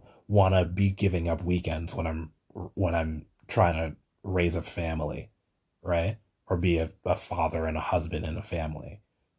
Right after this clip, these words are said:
right? Um, like, weekends are gonna be fucking precious for that kind of thing. So I wanna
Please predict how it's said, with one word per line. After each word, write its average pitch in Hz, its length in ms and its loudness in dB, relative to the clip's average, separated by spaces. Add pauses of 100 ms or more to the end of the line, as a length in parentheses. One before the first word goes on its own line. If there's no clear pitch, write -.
(120)
right? 85 280 -6 (540)
Um, 85 440 -2 (200)
like, 90 220 0
weekends 87 360 0
are 82 160 -4
gonna 80 180 -4
be 78 240 -6 (120)
fucking 85 440 -6
precious - 460 -8
for - 100 -10
that 80 220 -4
kind 80 140 -10
of - 100 -10
thing. - 220 -16 (100)
So 82 440 -2 (1800)
I 113 120 6
wanna 120 320 8